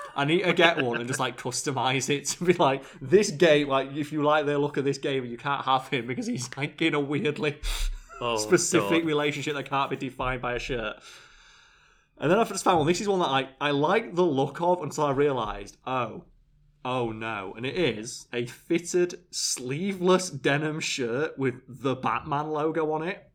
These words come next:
Speaker 1: And here's, this is just a personal pet peeve of mine where branded merchandise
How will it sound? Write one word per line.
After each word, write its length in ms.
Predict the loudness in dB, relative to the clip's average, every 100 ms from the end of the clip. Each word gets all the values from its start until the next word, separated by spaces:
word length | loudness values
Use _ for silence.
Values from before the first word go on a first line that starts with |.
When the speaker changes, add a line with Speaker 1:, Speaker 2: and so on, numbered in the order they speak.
| -6
Speaker 1:
And 140 | -2
here's, 300 | 4 4 4
this 340 | 0 -4 -2 -2
is 160 | -2
just 140 | -4 -6
a 40 |
personal 460 | -4 -4 -2 -6 -8
pet 300 | -8 -10 -8
peeve 240 | -8 -8
of 80 | -8
mine 260 | -8 -8
where 300 | -10 -10 -10 -16 _ _ -20
branded 560 | -6 0 0 2 0
merchandise 1040 | 0 -4 -6 -6 -6 -4 -4 -6 -8 -10